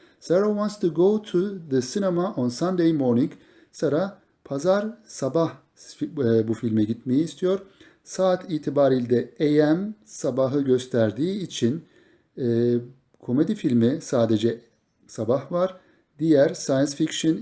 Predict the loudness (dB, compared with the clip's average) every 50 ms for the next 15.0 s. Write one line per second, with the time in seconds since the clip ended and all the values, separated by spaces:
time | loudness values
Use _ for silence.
0 | -8 -14 -14 -6 -2 0 2 2 2 2 2 2 0 0 0 0 0 0 2 0
1 | -2 -4 -6 -6 -2 0 0 2 2 4 2 2 0 -2 -2 -2 0 0 -2 -2
2 | -4 -10 -18 -20 _ _ _ _ _ _ -8 -2 0 0 0 2 0 0 0 -2
3 | -2 -4 -2 2 2 2 2 2 0 2 4 4 4 4 4 4 4 4 2 2
4 | 2 0 0 0 0 0 0 0 -2 -2 -4 -4 -4 0 2 2 2 2 -2 -8
5 | -12 -18 -20 _ _ _ _ _ _ _ _ _ -20 _ _ _ _ _ _ _
6 | _ _ _ _ _ -6 -4 -4 -4 -4 -2 0 2 2 2 2 2 4 4 4
7 | 4 0 -2 -8 -12 -14 -18 _ _ _ _ _ -4 -4 -2 -2 -2 -2 -2 0
8 | 2 2 2 2 2 0 -2 -8 -14 _ _ _ -4 -2 -2 -2 0 -2 -2 -2
9 | -2 -2 -2 0 2 0 0 -2 -6 -12 _ _ _ _ _ _ _ _ _ _
10 | _ _ -12 -12 -12 -6 -4 -4 -4 -2 -2 -2 -2 -2 -2 -6 -14 -18 -14 -12
11 | -8 -6 -6 -6 -6 -4 0 0 0 0 0 -2 -2 -2 -2 -4 -6 -4 -4 -2
12 | 0 0 0 0 -2 -6 -12 -18 _ _ _ -8 -6 -6 -6 -6 -4 -2 -2 0
13 | 0 0 0 0 -2 -4 -6 -4 -4 -4 -2 -2 -2 0 0 0 0 -2 -2 -2
14 | 0 -2 0 0 0 0 0 -2 -2 -2 -4 -8 -8 -4 -2 -2 -2 -2 -4